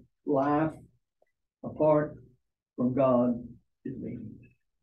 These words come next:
And yet people all around us don't know that. Now you're going to see him get into detail. All pursuits,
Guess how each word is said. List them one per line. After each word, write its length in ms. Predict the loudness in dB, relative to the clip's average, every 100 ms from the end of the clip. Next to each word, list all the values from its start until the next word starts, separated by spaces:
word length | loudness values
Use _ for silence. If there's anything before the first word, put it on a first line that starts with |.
| _ _ _ _ _ _ _ _ _ _ _ 2
And 140 | 6
yet 220 | 6 6
people 260 | 6 8 8
all 120 | 6
around 280 | 6 2 -2
us 120 | -4
don't 180 | -6 -6
know 180 | -8 -8
that. 220 | -12 -14 _ _ _ _ _ _ _ _ _ _ _ _ _ _ _ _ _ _ _ _ _ _ -20 -20 _ _ _ _
Now 140 | 4 6
you're 220 | 8 8
going 200 | 8 8
to 60 | 4
see 300 | 0 0 2
him 240 | 2 4
get 180 | 4 4
into 220 | 4 4
detail. 560 | 4 2 0 -4 -6 -16 -8
All 340 | 0 2 2
pursuits, 540 | -2 -4 0 2 2